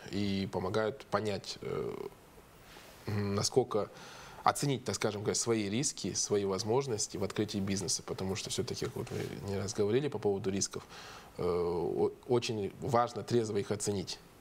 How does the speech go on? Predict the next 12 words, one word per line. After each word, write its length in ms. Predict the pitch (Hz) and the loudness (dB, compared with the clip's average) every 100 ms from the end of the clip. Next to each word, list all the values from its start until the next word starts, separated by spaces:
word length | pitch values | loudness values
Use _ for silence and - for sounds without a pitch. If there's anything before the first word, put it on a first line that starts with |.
| - | -12
То 60 | - | -8
есть 100 | - | -4
насколько 400 | - - 110 98 | -2 2 2 2
предприниматель 800 | - - 98 98 101 101 - 92 | -2 -2 0 2 2 0 -2 -2
готов 380 | 101 95 104 - - - - - - - | -2 4 4 4 -10 -20 -20 -20 -18 -8
морально, 480 | 92 95 107 101 85 | 0 2 4 2 -2
э, 840 | - - - - - - - - | -4 -10 -16 -12 -6 -4 -2 -2
именно 300 | 98 95 90 | 0 0 -2
к 80 | - | -2
открытию, 440 | 101 - 95 - | -2 0 0 -2
потому 340 | - - 95 98 | -6 -4 -2 -2
что 640 | - 90 90 92 - - | -2 -2 -2 -2 -2 -2